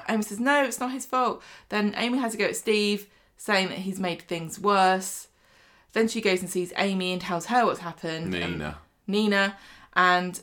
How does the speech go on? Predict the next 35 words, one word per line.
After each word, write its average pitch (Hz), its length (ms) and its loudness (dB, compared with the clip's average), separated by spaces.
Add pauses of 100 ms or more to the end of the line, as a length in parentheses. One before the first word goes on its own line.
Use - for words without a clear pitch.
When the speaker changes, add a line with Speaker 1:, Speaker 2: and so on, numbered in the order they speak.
(120)
Speaker 1:
says 180 320 -2
that - 180 0
she 208 140 -4
wanted 196 260 -4
to 175 80 -8
kiss 190 240 -4
Artie 170 320 2
for - 140 -12
ages, 151 800 -4
and 165 120 -6
now 156 300 0
as - 140 -10
soon 185 160 -4
as 175 100 -10
he 180 80 -6
tries 165 560 -4
to - 80 -16
kiss 175 220 -10
her, 139 400 0
she 175 240 -6
rejects - 420 -8
him. 156 80 -6
What's - 140 -12
wrong 147 160 -10
with 127 80 -8
her? 160 240 -6 (400)
Don't 180 120 2
know. 143 280 0 (340)
Um, 151 480 -4 (300)
what 185 180 2
if 180 140 -2
I'm 180 180 2
never 170 580 0 (120)
able 160 380 0
to 156 360 -4